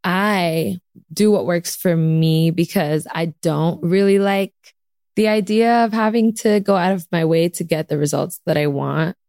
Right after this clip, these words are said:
And by that, I mean, like, I know that I can eat whatever I want and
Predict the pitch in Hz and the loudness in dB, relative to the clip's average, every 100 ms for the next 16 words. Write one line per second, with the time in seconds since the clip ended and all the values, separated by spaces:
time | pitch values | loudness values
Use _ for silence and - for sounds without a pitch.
0 | _ _ 220 233 233 233 240 240 240 226 | _ _ 0 2 2 0 0 2 2 2
1 | 226 214 190 170 160 156 _ _ _ _ | 4 4 2 0 -2 -4 _ _ _ _
2 | _ 185 202 196 196 196 196 196 190 196 | _ -4 0 0 0 2 2 2 2 0
3 | 185 185 170 156 151 - _ _ _ - | 0 -2 -2 -4 -10 -16 _ _ _ -4
4 | 190 - 208 190 202 170 185 170 160 151 | -2 2 2 4 2 2 0 0 -2 -2
5 | 156 151 156 147 151 - 170 156 156 151 | 0 0 0 0 -2 -4 -4 -2 0 0
6 | 147 | 0